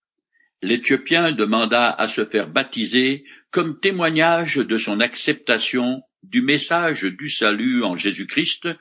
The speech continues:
que lui avait apporté Philippe. Ensuite, il est écrit que ce haut fonctionnaire poursuivit sa route,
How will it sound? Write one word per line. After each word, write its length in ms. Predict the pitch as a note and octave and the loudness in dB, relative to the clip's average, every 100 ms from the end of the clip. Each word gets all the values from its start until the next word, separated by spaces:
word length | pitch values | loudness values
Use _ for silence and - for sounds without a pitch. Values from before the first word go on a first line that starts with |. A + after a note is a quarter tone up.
| - - - - | -14 -20 -20 -2
que 80 | F3 | 0
lui 160 | E3 | 4
avait 200 | D3+ C3+ | 2 4
apporté 520 | C3 A#2+ G2+ E2+ F#2 | 2 2 -2 -2 -6
Philippe. 440 | D#2+ D#2 C2+ B1 _ _ _ _ _ _ _ | -6 -8 -8 -12 _ _ _ _ _ _ _
Ensuite, 440 | - - - A3+ _ _ _ - - _ | -6 -4 -4 -6 _ _ _ -20 -20 _
il 140 | C3 | 0
est 140 | C#3+ C#3+ | 2 0
écrit 440 | C#3 F3+ A3 - _ _ _ - | -2 -4 -6 -10 _ _ _ -8
que 100 | B3 | -4
ce 140 | B3 | 2
haut 260 | F#3+ E3+ A3+ | 4 4 2
fonctionnaire 800 | A3 - - D3+ F3+ G#3 F3+ - | -4 -6 -4 -2 0 0 -2 -4
poursuivit 560 | G3+ - - A3+ A#3+ | -8 -6 -6 -4 -2
sa 160 | A3 A3 | 2 0
route, 440 | C4 A#3+ - - | 0 -4 -8 -20